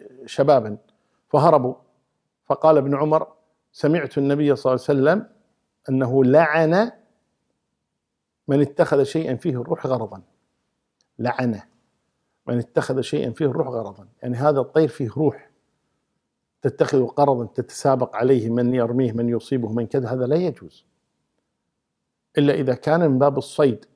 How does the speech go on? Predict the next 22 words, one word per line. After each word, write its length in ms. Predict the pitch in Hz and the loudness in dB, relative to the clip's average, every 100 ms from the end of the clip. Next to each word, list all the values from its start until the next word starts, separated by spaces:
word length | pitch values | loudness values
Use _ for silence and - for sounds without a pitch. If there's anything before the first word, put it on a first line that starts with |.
| _ _ | _ _
وهذا 260 | - 127 139 | -6 -2 0
مقدور 380 | 127 117 143 156 | 0 0 0 2
عليه، 240 | 123 117 - _ _ _ _ _ _ _ _ _ | 2 -2 -6 _ _ _ _ _ _ _ _ _
بل 120 | 139 127 | -2 0
هم 120 | 160 | 0
قيدوه 640 | 156 147 139 143 127 98 - _ _ _ - | 2 4 6 4 0 -6 -18 _ _ _ 0
وربطوه، 680 | 123 131 131 151 127 107 - _ _ _ _ _ | 2 4 2 0 -2 -2 -12 _ _ _ _ _
فهذا 280 | 127 135 127 | -4 -2 -2
عبث 440 | 131 127 - - _ _ _ _ _ _ _ | -4 -4 -10 -18 _ _ _ _ _ _ _
بالأرواح. 640 | 117 113 110 113 95 - - _ _ _ _ _ _ _ | -6 -6 -6 -6 -6 -10 -18 _ _ _ _ _ _ _
فلذلك 420 | - 120 131 131 - | -6 -2 0 -2 -2
لعن 340 | 131 139 131 | -2 0 0
النبي 440 | 123 123 135 135 | 0 0 -2 -2
صلى 280 | 131 123 117 | -4 -4 -2
الله 280 | 117 127 117 | -2 -2 -2
عليه 100 | 120 | -4
وسلم 260 | 113 151 131 | -2 -2 0
من 80 | |
اتخذ 340 | 113 123 - 117 | -4 -6 -6 -4
شيئا 340 | - 135 151 | -2 -4 -4
فيه 220 | 135 120 | -6 -8
الروح 440 | 104 127 120 - | -6 -6 -6 -8